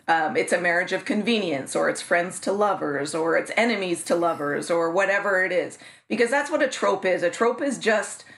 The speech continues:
the, the skeleton that the framework, the story is framed on. And what it actually does is it works similar to theme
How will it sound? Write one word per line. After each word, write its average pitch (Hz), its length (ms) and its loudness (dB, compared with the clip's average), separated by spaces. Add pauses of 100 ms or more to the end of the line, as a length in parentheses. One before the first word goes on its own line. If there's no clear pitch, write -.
(240)
the, 170 320 2
the 185 100 -4
skeleton 254 800 0
that 202 180 -2
the 196 80 2
framework, 180 680 -2
the 185 120 0
story 180 460 0
is 170 120 -2
framed 170 420 -2
on. - 260 -6 (1300)
And 226 240 0
what 302 160 2
it 285 220 -2
actually 240 520 -2
does 208 340 0
is 185 180 -4
it - 180 -2
works 226 340 -2
similar 311 640 -2
to - 180 -4
theme 170 680 -4